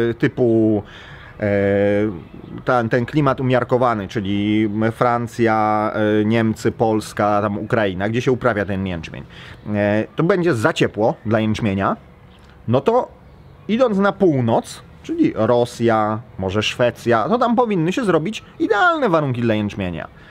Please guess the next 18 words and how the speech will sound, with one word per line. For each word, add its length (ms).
Kanada. 680
Jest 220
co 100
prawda 260
jeden 200
problem, 480
że, 260
e, 140
jak 140
takie 220
idealne 340
warunki 380
się 100
zrobią 240
na 80
przykład 220
na 80
Syberii, 560